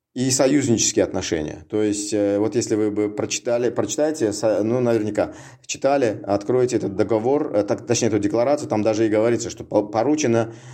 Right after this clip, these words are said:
э, Министерством иностранных дел, э, довести эту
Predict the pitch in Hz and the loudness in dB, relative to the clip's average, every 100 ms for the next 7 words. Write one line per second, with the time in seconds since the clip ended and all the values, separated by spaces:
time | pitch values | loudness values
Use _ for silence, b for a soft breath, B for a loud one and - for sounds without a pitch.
0 | B - 98 92 92 101 110 123 113 110 | B -4 -2 0 0 0 0 -2 -2 0
1 | 101 107 104 101 98 120 135 135 - B | -2 0 0 0 0 -2 -2 -4 -10 B
2 | B B 80 90 85 90 87 90 90 90 | B B -10 -8 -6 -6 -6 -6 -4 0
3 | 107 104 - 110 | 2 2 2 2